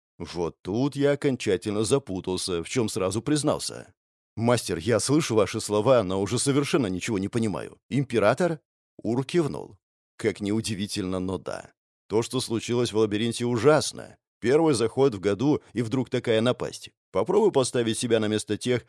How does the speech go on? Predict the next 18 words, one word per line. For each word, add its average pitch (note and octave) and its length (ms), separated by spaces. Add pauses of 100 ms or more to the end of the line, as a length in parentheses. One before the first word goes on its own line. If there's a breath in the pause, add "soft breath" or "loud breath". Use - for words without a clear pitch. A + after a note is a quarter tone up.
кто - 180
за B2+ 140
вас G#2+ 180
в B2 60
ответе. - 480 (640)
«Мастер, G#2+ 540
но G#2 180
вины A#2 300
императора A#2 500
здесь G#2 320
нет. B2+ 300 (280)
Лабиринт — A#2 460
дело E3+ 240
добровольное. A2 960
Нет, G#2+ 340
простите, G#2+ 460
не C3 100
прав. G2 400